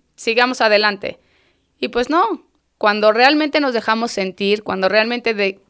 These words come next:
pero de corazón, "Hoy estoy triste, voy a estar triste", pues sí, te va a revolcar la ola, pero te vas a parar más rápido. Pero si empezamos a poner resistencia ante eso, "No, yo estoy bien,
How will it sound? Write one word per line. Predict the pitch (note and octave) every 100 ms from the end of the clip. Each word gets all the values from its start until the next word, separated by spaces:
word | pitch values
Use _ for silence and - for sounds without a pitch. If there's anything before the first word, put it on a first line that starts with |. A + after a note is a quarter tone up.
| _ _ _ _ _ _
pero | A3 G3+ F#3+ F#3 -
de | G3+ G3
corazón, | G#3 F#3+ F#3 A#3+ B3 G3+ - _ _ _ _
"Hoy | - B3 C#4+
estoy | C4+ C4
triste, | B3+ C4 C4 G3+
voy | F#3+ A#3 C4+
a |
estar | C4 A#3+
triste", | A#3+ A#3 A3 G#3+ C4+ _ - _
pues | - D4
sí, | F#4+
te | B3
va | A#3 D4
a |
revolcar | D#4+ C#4+ B3 B3 B3
la | B3 A#3+
ola, | B3 A#3+ - - _
pero | A3+ A3+
te |
vas | C4+ D4+
a | -
parar | B3+ B3+
más | B3+ B3+
rápido. | C4+ C4 F#3+ F#3 - _ _ _ -
Pero | A3
si | G#3+ A#3
empezamos | A#3 B3 D4+ E4
a | B3
poner | A3 A#3 B3
resistencia | B3+ B3+ G3+ - A#3 A#3 G#3 F#3+
ante | F#3+ G#3 A3
eso, | G#3+
"No, | A3 C4+
yo | C#4+
estoy | C#4+ C4+
bien, | B3+ B3+ B3 B3+